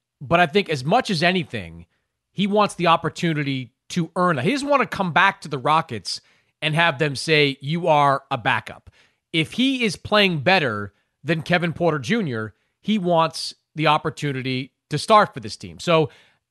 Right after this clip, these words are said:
m-, maybe it's semantics, but I don't think he's saying to the Rockets, "I am either starting or I'm not coming back." I think he's saying to the Rockets, "Look, if I'm playing great basketball, I don't wanna come off the bench. I wanna be the starter." Now, I'd like to point this out.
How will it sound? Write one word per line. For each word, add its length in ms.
m-, 100
maybe 260
it's 120
semantics, 680
but 100
I 40
don't 200
think 180
he's 160
saying 300
to 100
the 80
Rockets, 540
"I 420
am 160
either 160
starting 560
or 120
I'm 80
not 200
coming 200
back." 320
I 80
think 220
he's 160
saying 320
to 100
the 80
Rockets, 540
"Look, 140
if 100
I'm 240
playing 520
great 260
basketball, 680
I 140
don't 180
wanna 180
come 120
off 140
the 60
bench. 380
I 80
wanna 140
be 80
the 60
starter." 280
Now, 160
I'd 140
like 140
to 60
point 200
this 220
out. 180